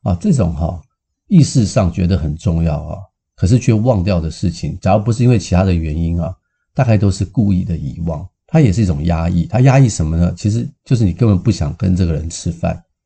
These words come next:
可是呢，可能为了一些，呃，外在的原因啊，你就不得不去跟他吃饭。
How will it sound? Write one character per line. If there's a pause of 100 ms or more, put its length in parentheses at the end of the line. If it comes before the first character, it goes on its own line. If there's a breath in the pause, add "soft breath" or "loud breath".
(160)
可
是
呢，
可
能
为
了
一
些， (180)
呃，
外
在
的
原
因
啊，
你
就
不
得
不
去
跟
他
吃
饭。